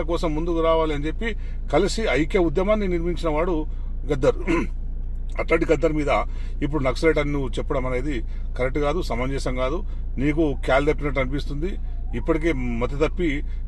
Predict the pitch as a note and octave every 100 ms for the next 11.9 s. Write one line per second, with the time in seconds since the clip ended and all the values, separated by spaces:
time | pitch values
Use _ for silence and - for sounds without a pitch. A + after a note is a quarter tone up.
0 | - C3+ - F3+ E3+ C#3+ D3 C#3+ C3 A#2+
1 | A#2 B2+ B2 D#3 E3+ A#2+ A2+ - B2 B2+
2 | A#2 B2+ C#3 C3 A#2 A2 - - - -
3 | - - - - G2 A#2+ B2+ A#2+ A#2+ A#2+
4 | A#2+ - A2+ G2 - - - - A2+ D#3+
5 | D3+ G3 - - - B2+ E3 G#3+ G#3 -
6 | - - - C3 D#3+ F#3 F#3+ - - -
7 | - - - C#3+ D#3 D3+ D3+ D3+ C3 C3
8 | C#3 F#3 F#3 D3+ D3+ C3 F3 F3+ E3+ D3+
9 | - - - - B2+ D3 D3 - - -
10 | - - B2 B2+ B2+ C#3+ F3+ E3 E3+ E3
11 | C3+ - A#2 B2+ B2 - D3 C#3+ E3+